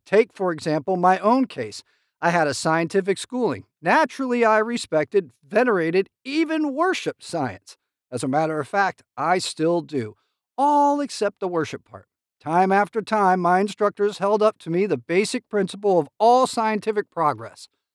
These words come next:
Search and research, again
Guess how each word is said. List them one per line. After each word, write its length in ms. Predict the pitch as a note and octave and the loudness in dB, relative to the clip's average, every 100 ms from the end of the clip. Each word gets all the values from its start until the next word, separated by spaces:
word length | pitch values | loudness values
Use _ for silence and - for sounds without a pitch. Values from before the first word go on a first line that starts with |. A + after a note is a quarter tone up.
| _ _ _ | _ _ _
Search 480 | - G#3 A3+ - - _ _ - | 0 0 0 -8 -20 _ _ -4
and 240 | D#3 D3 | -2 0
research, 580 | E3 E3 - F#2+ - _ _ - | 0 0 -4 -10 -16 _ _ -8
again 540 | C#3+ E3+ F3+ G3 G3 | -6 -2 0 0 -4